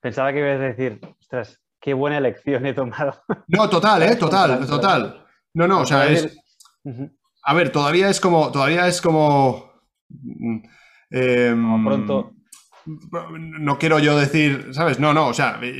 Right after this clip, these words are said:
Speaker 2: ya se verá, ya se verá, ¿no? O sea, obviamente yo estoy convencido con nuestra elección, pero, pero ya se verá, claro, la cuestión
Speaker 1: Ujú.
Speaker 2: es
Speaker 1: Ujú.
Speaker 2: Pero yo creo que sí, yo creo que sí, aparte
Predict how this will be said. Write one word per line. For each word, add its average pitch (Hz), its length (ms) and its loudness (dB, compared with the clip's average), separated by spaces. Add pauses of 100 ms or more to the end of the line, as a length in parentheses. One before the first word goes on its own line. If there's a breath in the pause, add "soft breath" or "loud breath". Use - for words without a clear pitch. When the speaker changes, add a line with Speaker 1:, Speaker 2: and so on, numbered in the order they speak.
Speaker 2:
ya 143 100 -10
se 139 100 -8
verá, 131 400 0
ya 127 120 -4
se 135 120 -6
verá, 156 220 2
¿no? 160 160 -2
O 190 40 -2
sea, 120 540 -4
obviamente 143 420 0
yo 151 60 0
estoy 147 180 -4
convencido 135 440 0
con 127 140 -2
nuestra 123 200 -2
elección, 120 480 -2
pero, 113 640 -2
pero 107 300 -2
ya 117 120 -2
se 117 120 -8
verá, 127 360 -2
claro, 120 340 -2
la 101 160 -8
cuestión 110 340 -6
Speaker 1:
Ujú. 120 80 0
Speaker 2:
es - 260 -10 (680 soft breath)
Speaker 1:
Ujú. 113 240 -18 (100)
Speaker 2:
Pero 131 200 2
yo 139 140 0
creo 156 140 0
que 143 80 -2
sí, 120 200 -4
yo 107 220 -6
creo 127 120 -2
que 120 80 -4
sí, 117 180 -6
aparte 120 500 -4